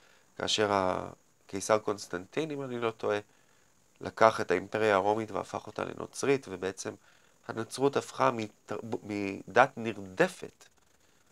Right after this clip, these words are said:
לדת רודפת. אה, קונסטנטין הבין טוב מאוד שאם הוא לא יכניס שינויים בנצרות, שירצו גם את המאמינים הפגאנים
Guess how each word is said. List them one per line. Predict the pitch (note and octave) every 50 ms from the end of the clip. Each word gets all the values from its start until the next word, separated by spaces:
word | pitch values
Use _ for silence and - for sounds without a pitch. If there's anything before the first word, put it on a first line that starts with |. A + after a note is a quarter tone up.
| _ _
לדת | - E2+ E2+ F2+ G2+ - -
רודפת. | F#2+ F2+ E2 F#2 F#2+ - - - - - - - _ _ _ _ - - - - - - - - - - -
אה, | G2+ G#2+ A2 A2 A2 A2 A2 G#2+ G#2+ G#2+ G#2 G#2 G#2 - - - _ _ _ _ _ _ _ _ _ _ _ _ _ _ _ _ _ _ _ _ _ _ - -
קונסטנטין | - A2+ A2 - - A#2 A2+ A#2 - D3 C#3+
הבין | C3+ A#2 B2+ C3+ C3
טוב | - - C3 B2 B2
מאוד | B2 B2 B2+ C3 B2 A2+
שאם | - G#2 F#2+
הוא | F#2+ F#2
לא | G2 G#2+ A#2
יכניס | B2 - - A#2 A#2+ -
שינויים | - - G#2+ G2+ G2+ F#2+ A2 A2+ A2+
בנצרות, | A2 G2+ G2 F#2+ - - - A2 B2 A2+ G2 - - - _ _ _ _ - _ _ _ _ -
שירצו | - - - G2 G#2 G#2 F#2 F#2 - - - C3 B2
גם | A2 A2+ A2 A2+ B2+
את | C3 - -
המאמינים | A2 G#2 G#2 G2+ G2 G2 F#2+ G2 G#2 A#2 B2 C3
הפגאנים | B2 - - F#2+ F2+ F2+ A2 B2 C3 B2 G#2+ G2